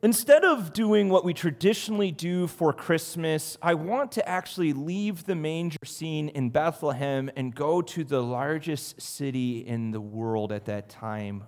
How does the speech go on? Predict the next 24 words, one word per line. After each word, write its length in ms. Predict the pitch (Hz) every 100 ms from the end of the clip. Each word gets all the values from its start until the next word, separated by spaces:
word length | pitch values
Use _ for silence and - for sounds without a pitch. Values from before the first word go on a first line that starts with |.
| -
which 280 | 101 - -
was 480 | 95 92 92 - - _ -
Rome, 480 | 110 107 92 87 - -
the 120 | 117 -
epicenter 960 | 147 - 151 - 117 107 107 101 98 98 - - _ _ -
of 180 | 101 -
the 100 | 101
world, 460 | 101 104 98 90
the 60 | 101
known 420 | 101 107 107 104
world. 460 | 101 107 98 92 - _ _ _ _ _ _ _ _ - _
Now, 140 | 202 202
what 360 | 170 269 392
was 220 | 392 226
life 320 | 175 170 143 131
like 460 | 120 127 131 123
for 180 | - 127
people 800 | - - 151 147 - 107 107 104 - - - _
in 300 | 143 143 151
the 220 | 143 143 -
epicenter 720 | 120 117 104 - 104 98 98
of 100 | 98
the 80 | -
world? 480 | 104 120 117 95 -